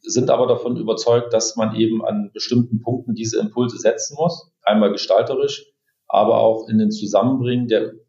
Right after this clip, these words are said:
unterschiedlichen Innovationsplayer,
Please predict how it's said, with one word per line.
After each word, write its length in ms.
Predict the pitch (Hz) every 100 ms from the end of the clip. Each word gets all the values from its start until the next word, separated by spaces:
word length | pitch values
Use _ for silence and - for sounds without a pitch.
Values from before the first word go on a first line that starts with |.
| _ _
unterschiedlichen 640 | 120 123 113 123 113 110 -
Innovationsplayer, 1200 | 110 101 95 - 110 135 - 131 127 135 135 -